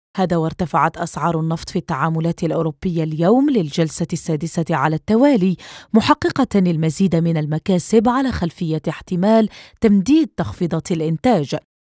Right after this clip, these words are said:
حيث صعدت عقود برانت بعشرين سنتا لتصل إلى أربعة وخمسين دولارا وخمسة وثلاثين سنتا للبرميل، منذ أن سجلت أعلى مستوياتها في التاسع عشر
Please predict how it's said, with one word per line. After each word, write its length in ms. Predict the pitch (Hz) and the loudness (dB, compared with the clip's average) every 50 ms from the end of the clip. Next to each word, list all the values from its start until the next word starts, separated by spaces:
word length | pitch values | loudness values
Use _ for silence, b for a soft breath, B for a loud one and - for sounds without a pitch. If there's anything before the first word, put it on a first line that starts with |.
| _ - | _ -4
حيث 300 | - 294 302 285 - 294 | 0 2 2 2 2 2
صعدت 600 | 269 254 - 320 320 294 254 185 196 196 - - | 0 2 4 2 4 4 4 2 2 0 0 2
عقود 440 | 185 185 185 - - - 220 180 185 | 0 0 0 0 0 0 2 2 2
برانت 420 | 160 175 185 185 233 269 - - | 0 0 0 2 2 0 0 2
بعشرين 600 | 226 233 180 143 156 - - - 180 180 165 151 | 2 2 2 2 0 -2 -4 -4 -2 -2 -2 -4
سنتا 380 | 147 - - 180 170 156 - 220 | -6 -4 -4 -4 -4 -2 0 0
لتصل 680 | 240 269 311 302 262 190 - 185 170 - - 185 165 | 2 2 2 2 2 0 0 -2 -4 -2 -2 -2 -2
إلى 220 | 156 156 156 151 156 | -2 -2 -2 -2 -2
أربعة 380 | 151 151 165 151 175 156 165 - 175 160 | -2 -2 -2 -2 -2 -2 -2 -4 -4 -4
وخمسين 600 | 160 151 - - 165 151 - - 190 170 160 143 | -4 -4 -4 -6 -6 -6 -4 -4 -2 -2 -2 -4
دولارا 500 | 165 156 165 240 277 285 262 226 220 202 B B B B B | -4 -2 0 0 2 2 2 2 2 0 B B B B B
وخمسة 440 | 180 175 - - 180 170 - - 165 - 175 | -4 -4 -4 -4 -6 -6 -6 -6 -6 -6 -4
وثلاثين 640 | 160 151 156 - 180 160 156 151 - - 175 160 156 | -4 -4 -4 -4 -4 -4 -4 -6 -6 -4 -4 -4 -4
سنتا 320 | - - - 165 - 170 | -4 -4 -4 -4 -4 -6
للبرميل، 760 | 151 151 160 160 151 160 175 180 208 240 254 214 143 139 135 - B B B B B B 175 | -6 -6 -6 -6 -4 -4 -2 2 4 4 4 2 2 -4 -8 -12 B B B B B B -4
منذ 280 | 170 170 160 147 147 151 | -4 -2 -2 -4 -4 -6
أن 60 | 147 | -6
سجلت 560 | - - 185 156 - 170 151 156 - - - | -4 -4 -4 -2 -2 -4 -4 -4 -6 -2 0
أعلى 240 | 254 254 277 294 285 | 0 2 2 0 0
مستوياتها 880 | 262 254 - - 269 247 208 185 175 170 165 151 - 175 147 147 170 | 0 0 0 2 2 2 4 2 2 0 -2 -2 -4 -6 -4 -4 -4
في 100 | 160 - | -4 -4
التاسع 540 | 180 156 - 175 160 143 - 165 147 127 160 | -6 -4 -4 -4 -4 -4 -4 -6 -4 -4 -4
عشر 340 | 208 - - - 247 233 | -6 -4 -2 2 2 2